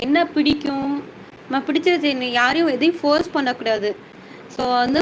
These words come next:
ஃபோர்ஸ் பண்ணாலே அவங்களுக்கு பிடிக்காது. நமக்கு என்ன பிடிக்கும் அப்படின்னு தெரிஞ்சு நம்ம அதை செய்யணும். அதாட்டு நமக்கு பிடிக்காத விஷயத்த படிப்பா இருந்தாலும் சரி, எதா இருந்தாலுமே நமக்கு அதை பிடிச்சு ஏத்து பண்ணாதான் அது வந்து சக்சஸ் ஆகுன்னு தவிர்த்து நம்ம ஃபோர்ஸ் பண்ணி வர்றது சக்சஸ் எதுவுமே சக்சஸ் ஆகாது.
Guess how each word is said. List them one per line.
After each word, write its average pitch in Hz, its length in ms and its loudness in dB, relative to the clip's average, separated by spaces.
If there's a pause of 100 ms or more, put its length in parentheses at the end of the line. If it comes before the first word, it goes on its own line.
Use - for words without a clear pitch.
ஃபோர்ஸ் 339 340 0
பண்ணாலே 294 360 2
அவங்களுக்கு 285 300 0 (100)
பிடிக்காது. 277 440 -2 (100)
நமக்கு 302 280 -4 (100)
என்ன 269 120 4 (140)
பிடிக்கும் 269 440 -2 (540)
அப்படின்னு 349 420 6
தெரிஞ்சு 302 400 6
நம்ம 285 260 4
அதை 254 160 0 (120)
செய்யணும். 233 380 0 (340)
அதாட்டு 277 360 2
நமக்கு 254 300 -2
பிடிக்காத 311 420 0
விஷயத்த 294 300 -2 (260)
படிப்பா 262 360 0
இருந்தாலும் 262 300 -4
சரி, 277 260 -2
எதா 262 200 2
இருந்தாலுமே 247 340 -2 (460)
நமக்கு 240 300 0
அதை 202 120 -4 (140)
பிடிச்சு 370 340 4 (140)
ஏத்து 359 260 2
பண்ணாதான் 277 380 4
அது 254 120 -2
வந்து 277 240 0
சக்சஸ் 285 360 -2
ஆகுன்னு 247 240 -2
தவிர்த்து 440 220 -2 (440)
நம்ம 226 220 -2
ஃபோர்ஸ் 339 380 2
பண்ணி 359 160 8 (100)
வர்றது 294 260 2
சக்சஸ் 302 380 0
எதுவுமே 269 300 2
சக்சஸ் 262 360 -2
ஆகாது. 208 240 0